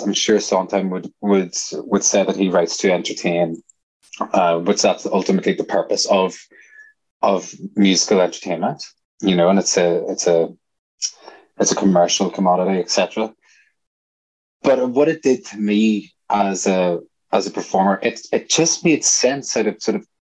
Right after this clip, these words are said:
all of the jumbly mess going on inside my own psyche. <laughs> You know, and if a, if a song like Finishing the Hat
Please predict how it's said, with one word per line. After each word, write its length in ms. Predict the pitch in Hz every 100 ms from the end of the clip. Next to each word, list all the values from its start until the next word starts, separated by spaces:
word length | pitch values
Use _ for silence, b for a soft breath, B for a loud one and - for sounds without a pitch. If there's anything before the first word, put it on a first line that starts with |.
| _ - -
all 360 | 131 143 160
of 120 | 160
the 80 | 135
jumbly 640 | 110 123 135 120 117 107 101 -
mess 720 | 104 104 123 - - - - -
going 320 | 110 107 101
on 240 | 101 101
inside 580 | 98 95 107 95 98 - 98
my 240 | 95 92
own 160 | 92 95
psyche. 760 | - 90 - 131 - 180 - B
<laughs> 60 | B B B _ _ _ _ _ _
You 180 | 135 131
know, 100 | 131
and 180 | 123 123 - - _ -
if 180 | 120 -
a, 120 | 123 -
if 120 | 107
a 60 | 113
song 760 | - - 120 120 131 127 107 _ _ _
like 260 | 104 98 -
Finishing 500 | - 110 104 110 101
the 120 | 92
Hat 320 | 95 95